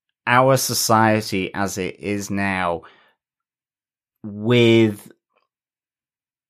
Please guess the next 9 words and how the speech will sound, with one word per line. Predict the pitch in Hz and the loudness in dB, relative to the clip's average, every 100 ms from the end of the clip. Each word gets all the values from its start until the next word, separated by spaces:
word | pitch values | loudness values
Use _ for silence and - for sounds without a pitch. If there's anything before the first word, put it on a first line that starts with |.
| _ _ - | _ _ -16
the | 104 107 | -4 -2
extremes | 104 - - - 117 117 117 113 104 104 | -2 -4 -6 -2 2 4 4 2 0 -6
of | 95 | -10
humor, | - 120 117 113 110 104 101 92 | -8 -2 2 2 2 2 2 0
violence, | - 92 98 101 104 104 101 98 95 - - - - - - _ _ | -6 -8 0 2 4 2 0 0 -2 -6 -10 -10 -12 -20 -20 _ _
um, | - 98 95 92 90 87 - | -4 0 0 -2 -4 -8 -8
and | 98 92 | -8 -4
so | 110 101 98 | 0 2 2
on, | 95 92 | 0 -2